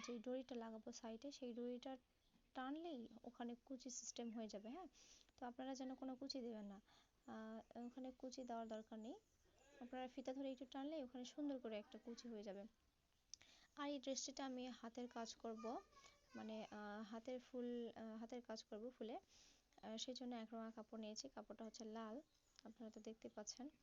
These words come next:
এটার সঙ্গে যেটা আমি, আহ, উম, এক, আহ, সালোয়ারটা বানাবো, মানে ঘাড়ারা সালোয়ারটা বানাবো, সেটা হচ্ছে, আহ, নেভি ব্লু কালার।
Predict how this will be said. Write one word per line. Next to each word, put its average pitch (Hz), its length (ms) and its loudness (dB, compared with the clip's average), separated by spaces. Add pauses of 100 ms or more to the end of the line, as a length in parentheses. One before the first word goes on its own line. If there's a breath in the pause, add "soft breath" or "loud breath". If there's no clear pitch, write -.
(280)
এটার 254 180 -2
সঙ্গে 294 300 -2
যেটা 277 220 -2
আমি, 269 220 2 (480 loud breath)
আহ, 220 560 -4 (220)
উম, 233 640 -2 (480)
এক, 240 160 0 (240)
আহ, 226 360 -4 (500 loud breath)
সালোয়ারটা 247 600 4
বানাবো, 202 320 -2
মানে 233 240 0
ঘাড়ারা 233 360 0
সালোয়ারটা 233 380 -2
বানাবো, 220 300 -2
সেটা 269 200 -4
হচ্ছে, 254 420 -2 (120)
আহ, 226 100 -4
নেভি 240 300 -2
ব্লু 208 180 -4
কালার। 202 280 -4